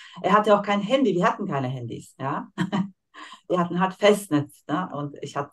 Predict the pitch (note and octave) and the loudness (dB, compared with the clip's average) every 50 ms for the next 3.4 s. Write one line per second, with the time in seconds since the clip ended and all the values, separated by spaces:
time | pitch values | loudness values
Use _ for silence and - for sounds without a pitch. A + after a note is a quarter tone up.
0 | _ - D3+ C#3+ C#3+ - _ - - - G#2 - A#2+ B2 - - - - - - | _ -6 -4 -4 -4 -6 _ -12 -10 -8 -8 -10 -10 -10 -12 -16 -20 -20 -14 -6
1 | - - G#4+ - A3+ A3+ A3+ A3+ G#3+ G#3 G#3 G3 - A3 A#3 A#3 - - F#3+ F#3+ | -2 0 2 2 2 0 0 0 0 0 2 4 6 4 4 4 2 0 0 0
2 | F#3+ F#3+ F#3 G3 F#3+ F#3+ - - B2+ B2 A#2 A#2+ A#2+ - - - - - - - | 0 -2 -2 -2 -4 -4 -4 -4 -2 -2 -2 -4 -8 -10 -12 -12 -12 -10 -10 -10
3 | - - - - - - - - | -10 -10 -10 -12 -14 -14 -18 -20